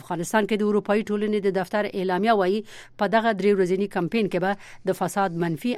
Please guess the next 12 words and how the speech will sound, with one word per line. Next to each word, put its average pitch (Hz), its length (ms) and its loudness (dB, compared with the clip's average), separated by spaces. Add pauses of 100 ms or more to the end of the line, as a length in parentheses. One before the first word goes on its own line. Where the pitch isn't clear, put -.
(140)
اغیزو 170 400 -4
ته 196 180 -2
د 170 140 -4
خلکو 190 340 -6 (100)
پام 170 220 2
واړول 139 380 -4
شي. - 100 -12 (1400)
په 175 120 4
افغانستان 226 480 0
کې 262 120 -4
د 220 100 -2
اروپایي 208 320 0